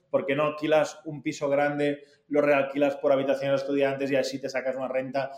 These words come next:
Con esto vas creciendo tu poquito capital que tienes". Y habrá otra persona que dirá, "No, ¿por qué no compras reformas y vendes como yo hago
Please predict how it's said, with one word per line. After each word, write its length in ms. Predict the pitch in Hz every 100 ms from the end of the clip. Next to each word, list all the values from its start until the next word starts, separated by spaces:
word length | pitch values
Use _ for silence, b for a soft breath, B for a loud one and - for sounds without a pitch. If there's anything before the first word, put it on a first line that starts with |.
| B _
Con 160 | 143 139
esto 240 | 135 139
vas 260 | 139 139 -
creciendo 440 | 156 143 135 131
tu 160 | 135 143
poquito 320 | 131 143 131
capital 340 | 131 135 127
que 60 | 123
tienes". 420 | 170 190 - - b b -
Y 80 |
habrá 220 | 139 143 143
otra 180 | 147
persona 380 | 151 143 170 170
que 60 | 175
dirá, 260 | 156 127
"No, 240 | 127 160 170
¿por 120 | -
qué 100 | 147
no 180 | 139 -
compras 320 | 147 143 139
reformas 340 | 139 139 139
y 60 | 135
vendes 260 | 135 135 -
como 240 | 131 127
yo 100 | 127
hago 360 | 127 143 -